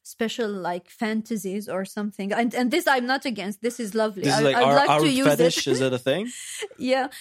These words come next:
Speaker 2: Yeah?
Speaker 1: I think, like, uh, we have a common fetish, which, which is the Middle Eastern.
Speaker 2: Yeah, there is. Uh, I get, I get, I get
Speaker 1: <laughs>
Speaker 2: Israeli fetish all the time.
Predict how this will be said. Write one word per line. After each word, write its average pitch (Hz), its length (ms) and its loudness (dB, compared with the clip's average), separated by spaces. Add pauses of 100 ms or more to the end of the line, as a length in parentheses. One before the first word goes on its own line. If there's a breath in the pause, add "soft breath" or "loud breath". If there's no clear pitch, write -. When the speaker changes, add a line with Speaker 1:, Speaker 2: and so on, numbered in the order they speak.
Speaker 2:
Yeah? 156 180 2
Speaker 1:
I 294 80 2
think, 359 280 -4
like, 330 440 -2
uh, 262 260 -2
we 277 200 -2
have 330 280 -2
a 240 100 -6
common 320 420 -2
fetish, 254 340 -4
which, 220 220 -2
which 233 280 -4
is 247 200 -6
the 208 100 -2
Middle 247 420 0
Eastern. 233 560 -6
Speaker 2:
Yeah, 175 280 4
there 135 160 2
is. 123 120 0
Uh, 113 400 2
I 147 120 6
get, 175 180 4
I 175 100 2
get, 196 220 2 (140)
I 156 100 4
get 165 220 0
Speaker 1:
<laughs> 156 80 2
Speaker 2:
Israeli 147 300 2
fetish 117 280 -4
all 107 220 -2
the - 100 -20
time. - 80 -6